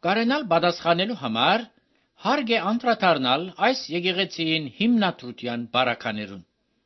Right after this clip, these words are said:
Պողոս առաքյալ Թեսաղոնիկե այցելեց իր երկրորդ ճամփորդության ընթացքին և Գործք առաքելոց գրքին մեջ կգարտանք, թե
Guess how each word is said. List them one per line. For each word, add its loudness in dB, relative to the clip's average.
Պողոս -2
առաքյալ 4
Թեսաղոնիկե 0
այցելեց -2
իր 2
երկրորդ -2
ճամփորդության 0
ընթացքին -4
և 0
Գործք -2
առաքելոց 2
գրքին -4
մեջ -2
կգարտանք, 0
թե 0